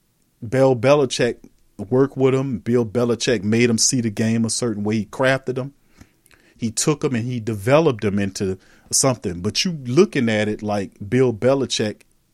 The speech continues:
taking these guys and doing, he operated with Bledsoe. Then he took an unproven commodity in Tom Brady and took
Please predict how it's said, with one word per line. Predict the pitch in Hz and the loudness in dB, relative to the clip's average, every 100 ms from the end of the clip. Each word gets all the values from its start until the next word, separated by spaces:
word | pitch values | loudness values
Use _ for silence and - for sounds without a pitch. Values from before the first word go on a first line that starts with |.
| _ - | _ -4
taking | 139 139 110 | -4 -2 -2
these | 104 98 | -2 -4
guys | 110 110 104 | -4 -2 -4
and | 95 | -4
doing, | 120 110 | -4 -2
he | 175 190 | -4 -4
operated | - 147 131 117 127 117 98 | -6 -6 -2 2 2 2 -2
with | 90 92 | -6 -2
Bledsoe. | 131 147 - 95 78 - _ _ _ _ - | -2 0 -2 -6 -8 -14 _ _ _ _ -8
Then | 107 156 | -2 -2
he | |
took | 165 165 - | -2 -4 -4
an | 107 | -4
unproven | 135 139 156 131 110 | -4 -2 -2 -2 -2
commodity | 107 104 120 123 101 95 | 0 2 2 2 0 -4
in | 95 | -6
Tom | - 120 107 | -4 -2 -2
Brady | 101 117 120 104 98 | -2 0 2 0 -6
and | 104 104 98 | -6 -6 -6
took | - 170 | -6 -8